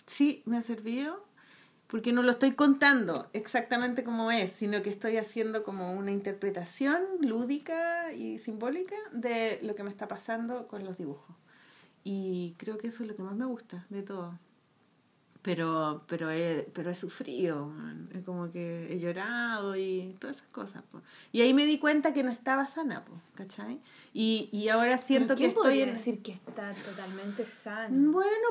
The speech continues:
Speaker 1: pues a veces uno está sano, po. No sé.
Speaker 2: Sí, sí, no, es verdad. Más
Speaker 1: Sí.
Speaker 2: re-, o, o más liviano.
Speaker 1: Sí.
Speaker 2: Sin tanto,
Speaker 1: Sí.
Speaker 2: tanto peso.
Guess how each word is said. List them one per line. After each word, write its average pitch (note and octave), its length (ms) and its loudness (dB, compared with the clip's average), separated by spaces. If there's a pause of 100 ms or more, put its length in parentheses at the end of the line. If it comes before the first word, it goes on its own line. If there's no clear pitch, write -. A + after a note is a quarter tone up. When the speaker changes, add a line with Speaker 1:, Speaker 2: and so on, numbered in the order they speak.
Speaker 1:
pues G#4 180 8
a G#4 40 6
veces G#4+ 280 4
uno A4 120 4
está G#4+ 180 -2
sano, G#4+ 400 -2
po. C#4+ 560 -2
No C#4+ 80 -4
sé. E4 240 -6
Speaker 2:
Sí, D#4+ 300 -2
sí, F4 140 -6
no, E4 140 0
es D#4 60 -4
verdad. B3+ 360 0
Más B3+ 120 2
Speaker 1:
Sí. D#4 60 2
Speaker 2:
re-, C#4+ 160 4
o, C4 240 2
o - 20 2
más D#4 160 2
liviano. G3+ 500 0 (100)
Speaker 1:
Sí. C#4 420 -2
Speaker 2:
Sin C4+ 220 -2
tanto, A#3 760 -2
Speaker 1:
Sí. A3+ 60 -10 (200)
Speaker 2:
tanto A#3 280 -6
peso. - 300 -14